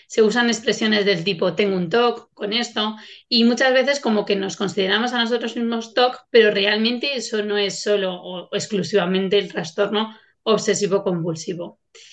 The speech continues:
Esta persona es un poco toc cuando nos referimos a un patrón de rigidez, de perfeccionismo extremo, y no siempre eso es toc.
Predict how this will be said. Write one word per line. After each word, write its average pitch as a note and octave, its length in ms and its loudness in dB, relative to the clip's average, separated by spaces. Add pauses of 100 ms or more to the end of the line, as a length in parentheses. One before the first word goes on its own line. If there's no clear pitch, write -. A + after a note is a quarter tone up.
(480)
Esta B3 260 2
persona A#3+ 540 2
es G#3+ 140 2
un G3+ 100 2
poco F#3 260 -2
toc A#3+ 360 2
cuando G#3 240 2
nos F3+ 120 0
referimos F#3 500 -4
a G3 40 -2
un F3+ 80 -2
patrón F#3+ 320 -2
de F#3 100 4
rigidez, G#3+ 760 0
de F#3 140 -8
perfeccionismo F#3+ 680 -2
extremo, G#3 580 2 (300)
y A3 120 4
no A#3+ 140 4
siempre A#3+ 680 0
eso G3 200 -4
es E3 160 -8
toc. F3 320 -6